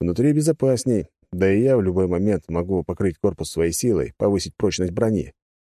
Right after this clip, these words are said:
Сейчас мы ехали меж двух пустынных холмов. Источники дыма были спереди, а лучше бы нам побыстрее въехать из этого недоущелья. Встретить врага,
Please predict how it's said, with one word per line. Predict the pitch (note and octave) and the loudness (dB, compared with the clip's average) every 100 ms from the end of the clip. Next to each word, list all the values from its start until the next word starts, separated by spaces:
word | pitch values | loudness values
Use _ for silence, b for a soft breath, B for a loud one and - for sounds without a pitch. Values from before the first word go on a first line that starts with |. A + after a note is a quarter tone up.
| _ _ - | _ _ -12
Сейчас | - - G2+ F#2+ | -4 0 0 2
мы | G2+ | 0
ехали | G2 F#2+ F#2 F#2 | 0 0 0 0
меж | F#2 | -2
двух | E2+ G2 - | -2 -4 -2
пустынных | F2+ - F#2 F2 - | -8 -4 -4 -4 -4
холмов. | E2 C#2+ A#1 - _ _ _ _ - | -6 -4 -8 -12 _ _ _ _ -6
Источники | D2+ - E2+ F#2 E2 | -4 -2 -2 -2 -2
дыма | E2+ G2 F#2 | 0 0 0
были | F2+ F#2 | 0 -2
спереди, | - B2 G2 C#2 A1+ - _ _ | -2 0 0 -2 -8 -16 _ _
а | - | -2
лучше | C3 D#3+ C#3+ | 0 0 0
бы | C3+ | 0
нам | C#3 B2+ | 0 0
побыстрее | A#2+ A#2+ A#2+ C3+ B2+ A2+ F2+ | -2 -2 0 2 4 2 0
въехать | F2 A#2 C3+ A#2+ G#2+ F#2+ | 0 0 0 0 -2 -2
из | F#2 F#2+ | -2 -2
этого | G2+ F2+ F2+ | 0 0 2
недоущелья. | G2 G2 G2+ - A#2+ F2 C2+ B1+ _ _ _ _ | 0 0 0 0 0 0 -2 -10 _ _ _ _
Встретить | - E3 C#3+ - | -2 0 0 -2
врага, | F2+ G#2 G#2 C3 F#2+ | -2 0 2 0 0